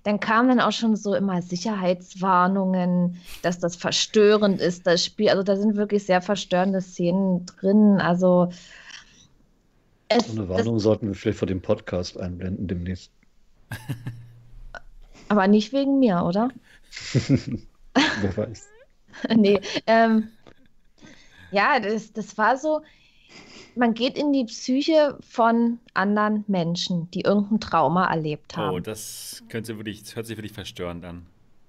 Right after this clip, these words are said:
Speaker 1: Und da sind wirklich so verstörende Bilder. Was mir jetzt so spontan einfällt, äh, eine,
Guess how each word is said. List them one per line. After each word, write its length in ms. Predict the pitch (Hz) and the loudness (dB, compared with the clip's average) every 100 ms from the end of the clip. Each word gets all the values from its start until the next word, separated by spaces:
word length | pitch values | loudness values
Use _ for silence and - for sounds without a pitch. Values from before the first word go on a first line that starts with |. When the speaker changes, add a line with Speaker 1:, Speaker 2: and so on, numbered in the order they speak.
| - | 0
Speaker 1:
Und 720 | 196 233 233 233 233 226 - _ _ | 4 4 4 4 2 0 -6 _ _
da 120 | - 220 | 0 0
sind 260 | 233 233 | 2 2
wirklich 760 | 226 254 269 311 370 381 - - | 2 0 2 -2 0 -4 -10 -6
so 380 | - 262 262 240 | 2 6 6 4
verstörende 840 | - 247 233 - 220 214 254 262 | 0 0 0 0 2 4 4 2
Bilder. 600 | 233 196 196 196 165 170 175 - _ | 0 0 0 2 0 -2 -8 -20 _
Was 260 | 196 220 220 | 0 0 0
mir 140 | 254 | 0
jetzt 160 | 226 226 | 0 -2
so 80 | 233 | -6
spontan 560 | - 240 226 220 214 | -2 -2 -2 -2 -2
einfällt, 720 | - 185 214 220 240 220 214 | 0 -2 -2 0 2 2 0
äh, 380 | - 196 196 190 | 0 2 4 2
eine, 640 | - 185 208 214 208 202 | 2 2 4 4 4 2